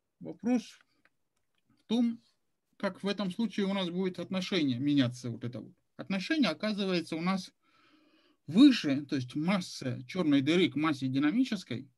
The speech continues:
на больших кратных течениях вы-, заметно выше, чем на, э, м, ну, современную эпоху, соответственно.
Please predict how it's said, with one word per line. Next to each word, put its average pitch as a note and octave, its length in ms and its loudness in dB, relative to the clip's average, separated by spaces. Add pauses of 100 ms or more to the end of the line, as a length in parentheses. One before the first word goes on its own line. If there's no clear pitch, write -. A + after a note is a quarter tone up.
(100)
на D3 160 2
больших F3 340 -2
кратных F3+ 380 -6
течениях A3 420 -2
вы-, D#3+ 560 -6
заметно D#3 600 0
выше, C#3+ 520 -2 (140)
чем A3+ 360 -2 (200)
на, E3 520 -2 (320)
э, C3+ 340 2 (1080)
м, C#3+ 640 -2 (840)
ну, A3 160 4
современную D#3+ 520 2
эпоху, C3 400 -4 (420)
соответственно. G#2+ 680 -12